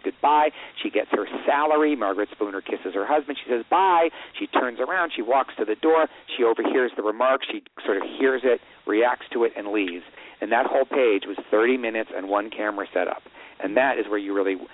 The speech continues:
that's where you really, I needed my D P the most 'cause I could plan a lot of things. But what happened when the plan blew up? How are we gonna do this? You know, and thank God we figured that out because it was really hard. And that kind of stuff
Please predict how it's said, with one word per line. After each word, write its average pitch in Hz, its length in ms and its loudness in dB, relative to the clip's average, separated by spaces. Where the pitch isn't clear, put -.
that's 139 200 2
where 107 120 -4
you 98 120 -6
really, 98 480 -2
I 101 100 -6
needed 104 260 -4
my 98 140 -4
D - 200 -6
P - 180 -4
the 95 100 -6
most 92 340 0
'cause - 120 -4
I 117 120 2
could - 160 -2
plan 120 320 -4
a - 20 0
lot 95 200 0
of 92 120 -4
things. 92 220 -8
But 104 100 2
what 117 140 6
happened 117 340 -4
when 101 140 -6
the 98 60 -8
plan 104 360 -6
blew 98 300 2
up? 107 300 2
How - 180 2
are 110 100 4
we 104 140 0
gonna 101 200 -4
do 101 240 2
this? 92 220 0
You 104 120 -6
know, 95 80 -2
and 98 320 -4
thank 98 220 0
God 95 300 4
we 92 180 -4
figured 92 380 -4
that 87 200 0
out 90 260 0
because - 280 -8
it - 80 -6
was - 140 -8
really 90 220 -4
hard. 92 240 -2
And 104 140 -6
that 117 180 0
kind 107 160 -2
of 95 80 -6
stuff - 180 0